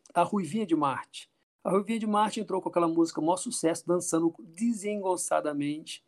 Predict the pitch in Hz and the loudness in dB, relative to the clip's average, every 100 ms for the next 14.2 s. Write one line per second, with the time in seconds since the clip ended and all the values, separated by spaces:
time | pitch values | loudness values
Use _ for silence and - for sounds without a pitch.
0 | _ _ _ _ 254 269 262 220 - 175 | _ _ _ _ 4 4 6 2 4 2
1 | 175 - 196 202 185 196 202 170 156 - | 0 2 2 4 4 4 2 0 -2 0
2 | 160 151 143 135 160 165 160 170 165 147 | -2 0 -2 -2 0 2 2 0 -4 -2
3 | 160 143 143 139 135 131 - 226 202 165 | -2 0 -2 -2 -4 -6 -2 0 0 0
4 | 185 190 202 190 226 - 214 190 165 151 | 0 0 -2 0 0 0 4 4 4 2
5 | 160 160 165 165 165 160 160 - 151 151 | 2 2 2 2 0 -4 -2 0 2 2
6 | 160 156 170 143 - - 160 165 - - | 0 -4 -10 -16 -8 -2 -2 -2 -10 -8
7 | 104 - 190 185 143 _ _ _ _ _ | -10 -4 0 0 -2 _ _ _ _ _
8 | _ - 170 190 - 214 220 175 196 202 | _ -2 0 0 2 4 4 0 -2 -4
9 | - 196 - 185 180 208 - 190 180 185 | -2 -4 0 0 0 -6 2 2 6 6
10 | 240 262 196 254 247 - _ _ - 147 | 6 4 4 2 2 -4 _ _ -10 -2
11 | 185 175 - 156 156 165 - 139 - _ | 0 0 0 0 0 -2 -4 -4 -4 _
12 | - - 160 143 147 147 143 - 160 165 | 0 0 0 -2 -2 -2 -4 -2 -2 -2
13 | - - 147 143 - 139 - 147 160 202 | -4 2 2 0 -4 -6 -4 0 2 2
14 | 330 | -4